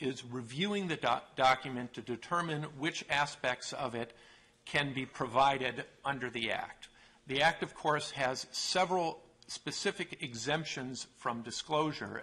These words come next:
and it's up to the agency to review those documents to determine whether, uh,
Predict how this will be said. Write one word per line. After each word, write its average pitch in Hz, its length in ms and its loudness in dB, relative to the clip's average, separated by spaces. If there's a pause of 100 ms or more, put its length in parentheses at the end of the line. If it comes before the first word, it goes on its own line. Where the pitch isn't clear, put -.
and 117 100 -6
it's 113 140 -6
up 139 160 -2
to 139 80 -14
the 131 160 -6
agency 147 500 -4
to 131 80 -6
review 139 420 -6
those 151 240 -2
documents 123 520 -2
to 123 120 -10
determine 135 600 -2 (400)
whether, 131 440 -2 (380)
uh, 110 200 -8